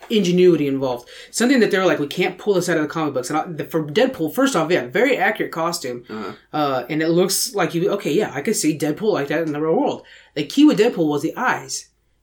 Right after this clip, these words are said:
Speaker 1: You know, people don't think about that, but
Speaker 2: Yeah.
Speaker 1: those white eyes, showing that on a suit was unheard of
Speaker 2: 'Cause how
Speaker 1: before.
Speaker 2: much did we freak out when Spider-Man can move his eyes now?
Speaker 1: Yeah.
Speaker 2: On the, the Tom Holland one.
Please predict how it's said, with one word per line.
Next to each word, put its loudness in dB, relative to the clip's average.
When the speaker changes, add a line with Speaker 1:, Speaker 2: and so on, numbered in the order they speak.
Speaker 1:
You -4
know, -4
people 4
don't 0
think 4
about 0
that, -4
but 0
Speaker 2:
Yeah. 4
Speaker 1:
those 6
white 2
eyes, 0
showing 2
that 2
on 2
a 2
suit -2
was 2
unheard 0
of 0
Speaker 2:
'Cause 2
how 2
Speaker 1:
before. 2
Speaker 2:
much 0
did 2
we 2
freak -2
out 2
when 0
Spider-Man -2
can -6
move -2
his -2
eyes -2
now? -4
Speaker 1:
Yeah. 2
Speaker 2:
On -8
the, -6
the -4
Tom -8
Holland -6
one. -10